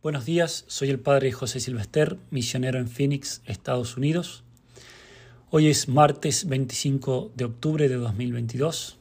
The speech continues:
martes de la trigésima semana del tiempo ordinario. Evangelio de nuestro Señor Jesucristo según San Lucas.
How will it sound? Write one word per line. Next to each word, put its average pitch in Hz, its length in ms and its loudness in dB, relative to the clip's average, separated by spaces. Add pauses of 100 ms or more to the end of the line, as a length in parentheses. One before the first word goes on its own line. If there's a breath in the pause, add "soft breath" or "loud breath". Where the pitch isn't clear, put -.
martes 139 600 0
de 135 80 -4
la 120 140 -4
trigésima 135 500 -2
semana 123 360 -4
del 113 160 -4
tiempo 117 540 -6 (120)
ordinario. 110 600 -8 (1600 loud breath)
Evangelio 165 560 6
de 143 100 4
nuestro 135 300 -2
Señor 135 300 -2
Jesucristo 127 600 -6
según 123 440 -4
San 117 340 -4
Lucas. - 580 -10